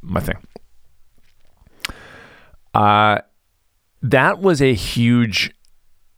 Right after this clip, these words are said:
sea change for me to, to be a full-time. I was not, that's not my, my thing. That's not my, first of all, acting wasn't even on, in the cards. So that's number one.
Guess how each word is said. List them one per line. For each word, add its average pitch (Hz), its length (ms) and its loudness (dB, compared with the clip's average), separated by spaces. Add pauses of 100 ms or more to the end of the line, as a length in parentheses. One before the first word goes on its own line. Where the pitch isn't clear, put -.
(120)
sea 113 280 2
change - 280 -6
for - 120 -8
me - 180 -10 (100)
to, 113 300 2
to - 220 -2
be 104 140 2
a 95 40 -2
full-time. 98 380 0
I 90 160 2
was 95 180 -2
not, 117 300 2
that's 110 200 -2
not 123 200 2
my, 107 480 2 (220)
my 101 200 2
thing. 80 360 -4
That's 98 180 0
not 117 160 0
my, 101 380 2
first 160 160 0
of 123 60 0
all, 101 140 2
acting 101 400 -2
wasn't 87 240 0
even 85 180 0
on, 80 220 -2
in 98 100 -4
the 85 80 -6
cards. - 380 -6
So - 80 0
that's 95 200 -2
number 82 200 -2
one. 71 240 -8